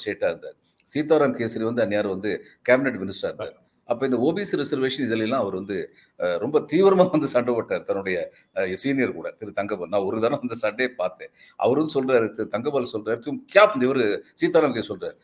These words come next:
தும் கியா போல் ரே ஹோ தங்கபால், ஒரு தங்கபாலும்பாரு. "தும் கியா போல் ரே ஹோ? நம்ம ட்ரெடிஷனல் ஓட்டே வந்து எஸ் சி, எஸ் டி, மைனாரிட்டி, அப்பர் காஸ்ட்.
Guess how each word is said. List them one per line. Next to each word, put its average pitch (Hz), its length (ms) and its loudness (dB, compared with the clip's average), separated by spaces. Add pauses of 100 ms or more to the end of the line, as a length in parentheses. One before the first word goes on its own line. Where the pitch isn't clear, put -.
(120)
தும் 151 260 -2
கியா 226 180 8
போல் 190 140 4
ரே 170 160 2
ஹோ 156 220 4
தங்கபால், 151 640 2
ஒரு 123 200 -4
தங்கபாலும்பாரு. 139 840 2 (220)
"தும் 160 240 -6
கியா 180 180 8
போல் 170 120 6
ரே 151 160 6
ஹோ? - 260 0 (140)
நம்ம 139 260 -2
ட்ரெடிஷனல் 190 720 0
ஓட்டே 180 180 4
வந்து 160 440 2 (140)
எஸ் 160 180 4
சி, 208 120 -2
எஸ் 170 180 2
டி, 170 80 0
மைனாரிட்டி, 156 520 4
அப்பர் 135 260 0
காஸ்ட். 123 400 -2